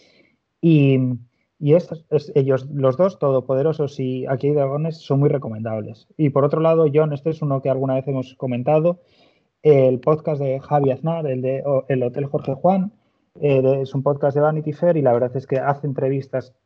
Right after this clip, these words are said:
relativamente largas a gente que él considera interesantes y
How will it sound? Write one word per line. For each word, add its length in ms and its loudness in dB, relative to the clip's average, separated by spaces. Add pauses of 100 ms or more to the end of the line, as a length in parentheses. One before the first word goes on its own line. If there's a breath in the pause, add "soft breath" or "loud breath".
(100)
relativamente 640 0
largas 480 0 (480)
a 120 -2
gente 340 -4
que 100 -4
él 80 -4
considera 440 -2
interesantes 800 -4
y 340 -2